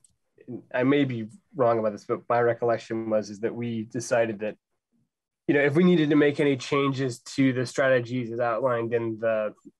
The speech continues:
template, um, it might be best to sort of wait to get public feedback on that stuff. 'Cause I think, I think, like I said, I think we just thought that they were in pretty good shape already.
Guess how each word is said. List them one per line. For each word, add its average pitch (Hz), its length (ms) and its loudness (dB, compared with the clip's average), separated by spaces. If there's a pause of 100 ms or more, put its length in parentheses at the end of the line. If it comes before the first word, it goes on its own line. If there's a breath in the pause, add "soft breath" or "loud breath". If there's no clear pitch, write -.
(100)
template, 117 600 0 (760)
um, 120 260 2
it 160 100 2
might 165 220 2
be 151 120 0
best 139 400 -2
to 135 100 -4
sort 135 260 -2
of 117 160 -6
wait 127 480 -2
to - 80 -12
get 123 480 2 (520)
public 123 340 -2
feedback 117 640 -2
on 104 200 -4
that 104 200 -6
stuff. 113 300 -4
'Cause 110 260 -12
I 120 140 0
think, 120 180 -6 (240)
I 127 80 2
think, 117 160 -6
like 110 180 -4
I 113 80 -4
said, 107 220 -6
I 110 60 -2
think 120 120 -4
we 117 80 -6
just 107 220 -12
thought 113 160 0
that 101 120 -12
they 113 100 -4
were 110 140 -4
in 101 100 -8
pretty 110 340 -8
good 95 240 -8
shape 95 300 -8
already. 92 520 -8